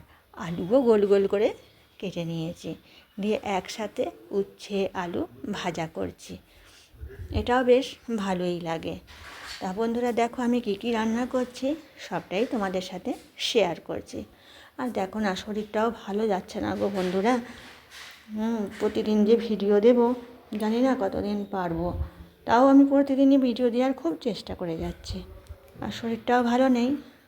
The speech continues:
কদিন আগে ডাক্তার দেখিয়ে এলাম, ওই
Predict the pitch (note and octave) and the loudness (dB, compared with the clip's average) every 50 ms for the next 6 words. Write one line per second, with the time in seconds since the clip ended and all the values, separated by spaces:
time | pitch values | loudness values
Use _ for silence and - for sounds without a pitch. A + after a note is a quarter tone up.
0 | _ - A3 G#3+ A3+ A3 G#3+ G#3+ G#3+ A3+ G#3 G#3+ G#3 G#3+ - A3+ A3 G3+ A#3 A3+ | _ -10 -6 -2 -2 0 0 0 0 0 0 0 -2 -2 -2 -4 -2 0 0 -2
1 | A3+ - - A3+ A3+ A3+ - - A#3+ A#3 G#3+ G#3+ A3+ A3 - - - - - - | -2 -4 -4 -2 -2 -2 0 0 2 2 2 2 0 0 -4 -8 -14 -16 -18 -18
2 | - - - - - - - - - - G3+ G#3 | -20 -20 -18 -18 -20 -18 -14 -8 -2 0 2 2